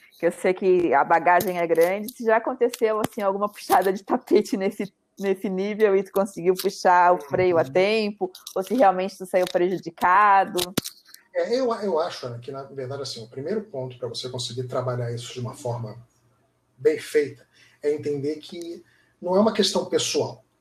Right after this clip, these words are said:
Speaker 2: né? Na verdade, é, são, e, e, e não só não é uma questão pessoal, como também não é apenas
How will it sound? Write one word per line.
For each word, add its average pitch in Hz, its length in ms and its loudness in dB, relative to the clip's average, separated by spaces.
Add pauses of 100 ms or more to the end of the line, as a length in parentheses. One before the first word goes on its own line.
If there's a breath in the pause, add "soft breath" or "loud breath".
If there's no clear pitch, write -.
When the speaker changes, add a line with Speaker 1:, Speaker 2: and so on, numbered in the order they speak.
(140)
Speaker 2:
né? 147 280 -2
Na 131 140 -2
verdade, 147 1040 0
é, 165 400 -2
são, 180 420 0 (180)
e, 190 180 -6
e, 175 440 -4
e - 80 -14 (260 loud breath)
não 285 200 4
só 151 240 2
não 139 100 0
é 139 40 -2
uma 139 180 -4
questão 131 340 -8
pessoal, 131 540 -4 (380 loud breath)
como 220 260 4
também 196 560 2
não 156 120 2
é 170 80 0
apenas 202 560 0